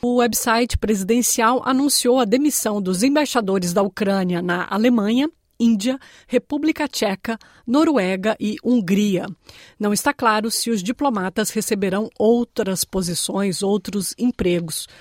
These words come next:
no governo de Volodymyr Zelensky. Manifestantes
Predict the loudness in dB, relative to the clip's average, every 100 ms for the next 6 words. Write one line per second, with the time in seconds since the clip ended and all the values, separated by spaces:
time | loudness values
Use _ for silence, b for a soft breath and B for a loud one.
0 | _ 0 0 2 0 0 0 0 0 0
1 | -2 -4 -2 -2 0 0 0 0 0 -2
2 | -2 -2 -2 -8 -10 -10 -14 _ _ _
3 | b b b 0 2 4 2 2 2 2
4 | 0 -2